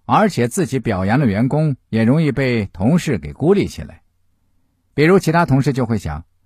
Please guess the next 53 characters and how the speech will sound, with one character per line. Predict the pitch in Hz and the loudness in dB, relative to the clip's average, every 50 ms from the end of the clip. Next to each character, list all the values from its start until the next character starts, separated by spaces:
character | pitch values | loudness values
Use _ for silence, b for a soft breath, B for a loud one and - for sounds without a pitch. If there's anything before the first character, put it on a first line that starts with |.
| _ _ _ _ _ _ _ | _ _ _ _ _ _ _
，“不 | - 180 220 208 | 2 2 2 4
是 | - 240 214 202 196 190 180 | 4 2 4 4 4 2 2
都 | 175 226 240 240 233 | 2 2 2 2 2
说 | - 202 214 214 208 | 2 2 2 2 2
你 | 175 127 120 | 2 2 0
的 | 135 143 | 0 0
办 | - 185 170 139 | 0 0 0 0
事 | 131 | 0
能 | 120 123 147 | 0 0 0
力 | 185 147 | 0 -2
很 | - 107 92 | -2 -4 -4
强 | 82 - 85 117 165 | -4 -4 -4 -4 -2
吗？ | 190 185 - - _ _ _ _ _ | -4 -4 -6 -8 _ _ _ _ _
那 | - 156 170 | -4 0 0
以 | 170 151 143 | 2 2 0
后 | 139 165 160 | 0 0 -2
什 | 123 135 147 | 0 0 0
么 | 185 180 | 0 0
事 | - 180 156 | 0 -2 -2
情 | 117 123 123 120 117 113 - - _ _ _ _ _ _ _ _ | -2 0 0 0 0 0 -2 -4 _ _ _ _ _ _ _ _
你 | - 123 139 156 | 0 0 2 4
一 | 202 226 | 4 4
个 | 196 | 2
人 | 143 139 131 | 2 0 0
去 | - 139 | -2 -2
办 | 120 135 120 113 | -2 0 2 2
就 | 107 98 | 2 0
好 | 85 85 76 69 | -2 -4 -8 -6
了。” | 78 101 113 - _ _ _ _ _ _ _ _ _ _ _ _ _ _ _ _ _ _ _ _ _ _ _ _ _ | -6 -8 -8 -10 _ _ _ _ _ _ _ _ _ _ _ _ _ _ _ _ _ _ _ _ _ _ _ _ _
同 | - 175 240 247 | 2 4 4 4
时， | - 208 214 220 226 226 | 4 4 4 4 4 2
领 | - - 143 175 220 220 | 0 0 0 2 2 2
导 | 170 123 117 123 139 | 2 2 2 0 0
也 | 131 92 80 76 | -2 -4 -6 -6
不 | - 113 | -6 -4
要 | 143 156 127 104 | -2 -2 -2 -2
随 | - - 87 131 | -4 -6 -6 -6
意 | 170 147 113 90 80 78 - | -4 -4 -4 -4 -6 -8 -6
把 | - 104 104 110 | -4 -2 0 0
对 | 113 - 160 113 | 0 -2 -2 -2
员 | 95 104 127 165 175 | -2 -2 -2 -2 -2
工 | 180 196 | 0 0
的 | 165 120 | -2 -2
表 | 87 85 76 69 67 67 | -2 -4 -8 -10 -10 -12
扬 | - - 69 85 113 135 131 - _ - | -12 -10 -6 -4 -4 -4 -6 -10 _ -4
上 | - 190 170 139 | 0 2 2 2
升 | 117 127 143 147 | 2 2 0 0
到 | 131 107 | 0 0
人 | 92 87 110 170 208 208 | 0 0 2 2 2 2
格 | - 85 71 | 2 -2 -6
的 | 76 78 | -8 -8
高 | - 73 71 78 | -8 -8 -10 -10
度， | 78 78 - | -10 -12 -14